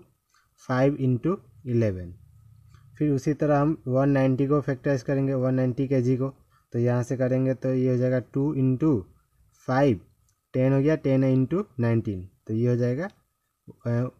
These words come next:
वन नाइंटी को हमने फैक्टराइज कर दिया। अब हम, अ, टू हंड्रेड टेन के जी को कर देते हैं, तो ये करेंगे तो टू इंटू, अ, थ्री इंटू फ़ाइव हो जाएगा, फिर सेवन हो जाएगा, तो ये हो गया इसका फैक्टराइजेशन।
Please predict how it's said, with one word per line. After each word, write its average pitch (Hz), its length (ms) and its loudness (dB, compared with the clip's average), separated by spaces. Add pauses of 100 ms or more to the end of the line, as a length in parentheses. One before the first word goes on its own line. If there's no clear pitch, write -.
(120)
वन 123 180 -2
नाइंटी 127 280 0
को 139 60 0
हमने 139 200 2
फैक्टराइज 110 420 -4
कर 101 140 -8
दिया। 98 320 -8
अब 131 80 2
हम, 147 200 0
अ, 120 720 -6
टू 131 100 0
हंड्रेड 131 400 0
टेन 131 240 0 (580)
के 113 120 -2
जी 113 120 2
को 110 100 0
कर 101 160 -4
देते 98 260 -6
हैं, 139 160 -4 (460)
तो 117 100 -4
ये 117 240 0
करेंगे 123 340 0
तो 120 120 -4
टू 127 280 -2
इंटू, 135 420 2 (540)
अ, 110 240 -4 (140)
थ्री 131 220 -2
इंटू 135 420 -2 (580)
फ़ाइव 131 240 0
हो 135 60 2
जाएगा, 135 460 0 (400)
फिर 170 200 -2 (800)
सेवन 110 420 -2
हो 95 80 -6
जाएगा, 92 280 -12
तो 127 240 -8
ये 127 240 2
हो 123 80 4
गया 147 120 2
इसका 139 300 -2
फैक्टराइजेशन। 98 680 -8